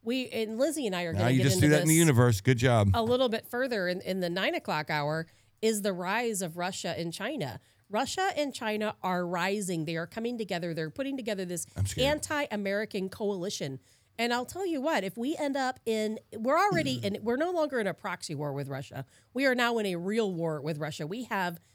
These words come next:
Speaker 1: Ukrainian troops right here in the United States training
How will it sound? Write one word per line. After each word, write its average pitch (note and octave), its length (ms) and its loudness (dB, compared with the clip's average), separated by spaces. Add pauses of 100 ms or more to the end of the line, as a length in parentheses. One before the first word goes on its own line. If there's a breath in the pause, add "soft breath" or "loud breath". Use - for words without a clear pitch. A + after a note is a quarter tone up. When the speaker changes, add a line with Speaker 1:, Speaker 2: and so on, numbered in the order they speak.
(140)
Speaker 1:
Ukrainian C#4+ 680 -2
troops - 320 -6
right G#3+ 180 -4
here B3+ 120 -4
in A3 60 0
the G#3+ 60 0
United F#3 260 -2
States E3 300 -6
training F3+ 540 -6